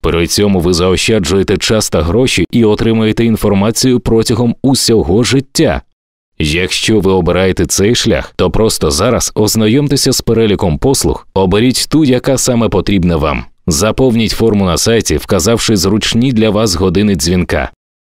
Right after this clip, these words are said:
Вам зателефонують наші фахівці, щоб домовитися про день, час та місце зустрічі. Третій шлях. Ви самі можете стати незалежним фінансовим консультантом після проходження тестового відбору,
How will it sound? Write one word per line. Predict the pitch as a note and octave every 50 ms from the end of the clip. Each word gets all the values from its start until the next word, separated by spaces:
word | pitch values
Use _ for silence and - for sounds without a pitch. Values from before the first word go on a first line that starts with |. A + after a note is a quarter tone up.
| _ _ _ -
Вам | F2 D2+ D2 F#2+ A2 A#2+ A#2+
зателефонують | G#2 A2 G#2 - G2+ F#2 F2 - F#2+ F#2 G2 G#2+ A2 F#2 - -
наші | F#2+ F#2 G2 F#2+ - -
фахівці, | F2 - E2+ - F2+ D#2+ - - - G2+ A2+ A#2 - -
щоб | - - - - B2 F#2+ E2
домовитися | D2+ G2 F2 F2 E2+ D#2 - F#2 E2+ - - -
про | - F2 E2 D2+
день, | C#2+ E2+ G#2 B2+ C3 A#2 - _ -
час | - - G#2 G#2+ A#2+ C3 - -
та | - A2+
місце | G2+ F2+ F2 E2+ - - - A#2+ A#2+
зустрічі. | A#2+ D#3 D3+ A#2 - A2 E2+ D2+ - - D#2+ B1+ - - _ _ _ _ _ _ _ _ _ _ _
Третій | - F2+ F2 F2 G2+ C3 D3+ C#3 - C#3+ C3+
шлях. | - - - F2+ D#2 C2 - - - - _ _ _ _ _ _ _ _ -
Ви | F2 D#2+ D2 D#2 A#2+ C#3 C3+
самі | - - B2 B2 A#2+ A#2
можете | A2+ G2+ G2+ G2 G#2+ F#2+ G#2 F#2+
стати | - - - A2+ G#2+ - G#2+
незалежним | G#2 G2 G#2+ G#2+ E2+ F#2+ G#2 G2 G#2 G#2+ G2 F2+ G2+ G#2+ G2 D#2+
фінансовим | - G2 F#2 G2+ G2+ G2 - - F#2 F2+ F2 E2+
консультантом | - G2 F2 - - F2 D#2 - A2 B2 B2+ A#2 - F2+ E2 D2+
після | - G#2+ B2 B2+ - B2+ A#2+ -
проходження | - A#2 G2 - C3+ D3 B2 G2+ A#2+ A#2+ A#2+ A#2 G#2+
тестового | - - C#3+ B2+ - - A2 F2+ E2+ E2+ E2+ E2 F2+ E2 D#2+
відбору, | D#2+ E2+ D#2+ D#2 - C#3+ C#3+ G#2 D2 C2